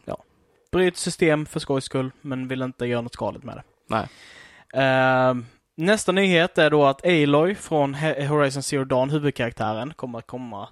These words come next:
Speaker 1: till, eh, Fortnite som en spelbar karaktär. Man ska kunna springa omkring i den världen och skjuta pilbågar också.
Speaker 2: All right.
Speaker 1: Men inte robotdinosaurier då.
Speaker 2: De har ju typ alla karaktärer i Fortnite nu,
Speaker 1: Ja,
Speaker 2: eh, känns det som.
Speaker 1: mer eller mindre, ja.
Speaker 2: Ja.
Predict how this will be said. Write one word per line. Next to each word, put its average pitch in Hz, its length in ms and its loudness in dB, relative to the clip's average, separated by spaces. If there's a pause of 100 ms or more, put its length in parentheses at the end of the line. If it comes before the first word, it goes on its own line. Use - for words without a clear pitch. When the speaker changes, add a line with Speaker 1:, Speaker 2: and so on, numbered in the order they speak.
Speaker 1:
till, 113 320 -12
eh, 117 80 -10
Fortnite - 540 -12
som - 360 -14
en 113 60 -12
spelbar 117 480 -8
karaktär. - 440 -6 (540)
Man 135 100 -10
ska - 100 -16
kunna 117 300 -6 (100)
springa 143 340 -2
omkring 139 340 -2
i 139 40 -2
den 135 220 0
världen 135 240 0
och 131 80 -6
skjuta 135 180 -4
pilbågar 139 400 0
också. - 200 -4 (1000)
Speaker 2:
All 123 100 0
right. 117 140 2
Speaker 1:
Men 139 40 -6
inte 143 200 -6
robotdinosaurier 131 720 -10
då. - 120 -14 (600)
Speaker 2:
De 160 260 2
har 156 80 6
ju 147 60 2
typ 147 200 2
alla 120 260 2
karaktärer 107 460 -2
i 107 80 -6
Fortnite 104 520 -2
nu, 101 120 -4
Speaker 1:
Ja, 160 340 0
Speaker 2:
eh, 131 40 -10
känns - 260 -4
det - 40 -18
som. - 200 -6
Speaker 1:
mer 180 160 2
eller 170 100 -4
mindre, 139 260 -4
ja. 139 140 -4 (180)
Speaker 2:
Ja. - 220 -4